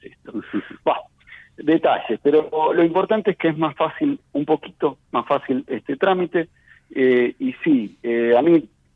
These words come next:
Speaker 1: esto es un, un, un cuento de la cocina, me causa gracia que en los expedientes judiciales nos contestan con una dureza tremenda, eh, parece que somos el demonio, el jubilado, lo tratan mal cuando,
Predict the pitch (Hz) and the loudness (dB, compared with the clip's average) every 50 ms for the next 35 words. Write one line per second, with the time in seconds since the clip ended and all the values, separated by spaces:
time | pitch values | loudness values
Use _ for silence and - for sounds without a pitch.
0 | _ - - _ _ - - - - 113 104 92 87 92 - - - - - _ | _ -20 -20 _ _ -20 -8 -4 -2 -2 0 -2 -4 -6 -12 -20 -20 -20 -20 _
1 | - 95 95 - - - 104 101 101 104 104 107 107 - - 117 110 113 104 - | -18 -16 -16 -16 -14 -12 -10 -8 -8 -8 -8 -10 -10 -4 -2 -2 -2 -2 -2 -4
2 | 104 98 95 92 95 101 - 113 - - 151 147 160 156 151 - _ _ _ _ | -4 -2 -2 -2 -4 -4 -6 -8 -4 -2 0 0 0 0 -4 -8 _ _ _ _
3 | _ - 123 123 - 156 156 143 - 156 147 151 160 156 - - 147 135 - - | _ -8 -4 0 2 2 2 2 0 2 2 2 2 2 2 2 0 0 2 2
4 | 143 143 143 139 - 104 113 113 110 - 123 - 131 135 139 139 135 139 - 135 | 4 4 4 4 2 0 -4 -4 -4 -6 -6 -2 0 0 2 0 -2 -4 -2 -4
5 | 127 117 - - 143 143 139 113 113 - - - 110 113 - 123 - - 131 120 | -4 -2 0 0 2 2 0 -2 -6 -10 -12 -14 -12 -10 -10 -8 -6 -4 -4 -4
6 | 104 - 120 127 127 117 117 117 120 127 131 131 - - - 113 104 - _ _ | -2 -2 -2 0 2 4 4 6 6 6 4 2 2 0 -2 -2 -2 -4 _ _
7 | _ _ _ _ _ _ _ - 135 135 135 143 143 139 135 127 127 123 123 117 | _ _ _ _ _ _ _ -2 -2 0 2 2 2 2 0 0 2 2 2 2
8 | 113 113 _ _ _ _ _ _ _ - 104 117 113 107 - - 113 117 120 113 | 2 0 _ _ _ _ _ _ _ -10 -4 -2 -2 -2 -2 0 0 0 0 -2
9 | - - 104 98 101 - - 117 113 107 - - 101 101 101 107 123 131 127 120 | -4 -6 -8 -8 -8 -8 -6 -6 -6 -6 -6 -6 -6 -4 -2 0 0 2 2 2
10 | 113 110 107 107 101 101 101 104 95 - - 101 101 110 135 147 151 143 131 117 | 2 0 -2 -6 -6 -6 -8 -8 -8 -6 -6 -4 0 2 4 6 6 6 6 4
11 | 110 101 95 87 92 - 117 110 - - 101 104 117 117 117 107 101 104 101 95 | 4 2 0 -2 0 0 0 0 -2 -4 -6 -4 -2 -2 -2 -2 -4 -6 -10 -12
12 | 98 92 | -14 -18